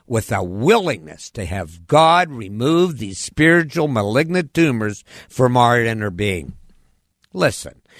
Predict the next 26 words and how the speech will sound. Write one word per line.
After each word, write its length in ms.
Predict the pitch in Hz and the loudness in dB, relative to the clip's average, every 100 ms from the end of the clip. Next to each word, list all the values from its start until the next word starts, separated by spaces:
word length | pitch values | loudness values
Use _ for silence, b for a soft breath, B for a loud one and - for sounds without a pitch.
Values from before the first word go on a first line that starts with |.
| B B | B B
if 220 | 165 139 | -4 -2
we're 260 | 208 294 - | -2 0 0
honest 560 | - 147 143 117 - 104 | 0 0 0 -4 -10 -8
with 300 | 101 87 95 | -8 -6 -6
ourselves, 560 | 87 - 101 95 101 | -6 -4 -4 -4 -4
we 220 | 85 277 | -2 0
realize 680 | 262 131 208 165 113 104 98 | 0 2 2 2 2 0 -2
we 140 | 131 180 | -4 -2
made 240 | 123 113 | 0 -2
a 80 | 92 | -4
mess 480 | 92 117 147 127 107 | -8 -4 -2 -4 -8
of 140 | 87 | -10
our 160 | 90 87 | -10 -8
lives. 400 | 87 78 - - B B | -10 -12 -20 -20 B B
We're 220 | 185 233 | 2 4
unable 560 | 175 131 139 208 139 113 | 4 0 0 0 -2 -6
to 160 | - 110 | -4 -4
remove 480 | 110 107 107 98 | -2 0 0 -2
these 200 | 92 92 | -4 -8
sinful 440 | - 104 95 - 92 | -4 -2 -2 -2 -2
behaviors 600 | 92 95 95 95 92 90 | 0 0 2 0 -4 -4
on 200 | 95 95 | -4 -4
our 160 | 95 | 0
own, 260 | 107 127 131 B B | 2 0 -2 B B
and 220 | - 127 120 | -4 -2 0
we're 160 | 110 | -2